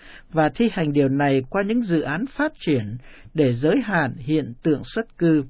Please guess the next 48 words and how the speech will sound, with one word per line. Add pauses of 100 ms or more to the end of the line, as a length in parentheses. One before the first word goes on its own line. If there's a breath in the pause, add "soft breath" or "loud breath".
(1080 soft breath)
Song
song
với
đề
nghị
trên
đây,
Thượng
Hội
đồng
Giám
mục
Trung
Đông
cũng
đẩy
mạnh
việc
mục
vụ
di
cư, (560 soft breath)
và
qua
đề
nghị
số
mười
một, (420)
các
vị
khẳng
định
rằng (1500 soft breath)
sự
hiện
diện
của
nhiều
tín
hữu
Kitô
Đông
phương
tại
mọi
đại
lục